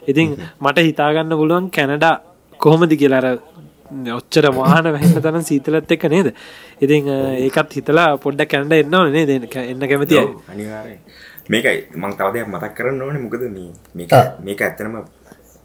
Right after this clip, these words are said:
Speaker 2: ගොඩ කාලෙකින් වෙච්ච දෙයක්. මේක
Speaker 1: ඔව්.
Speaker 2: මේ, මෙච්චරම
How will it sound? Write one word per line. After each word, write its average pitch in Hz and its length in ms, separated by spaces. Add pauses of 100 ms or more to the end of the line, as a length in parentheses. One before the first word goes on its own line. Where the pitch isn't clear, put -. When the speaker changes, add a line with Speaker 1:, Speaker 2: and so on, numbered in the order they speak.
(520)
Speaker 2:
ගොඩ 85 340
කාලෙකින් 101 600
වෙච්ච 104 220
දෙයක්. 80 420
මේක 90 360
Speaker 1:
ඔව්. 139 140 (180)
Speaker 2:
මේ, 90 240 (180)
මෙච්චරම 120 720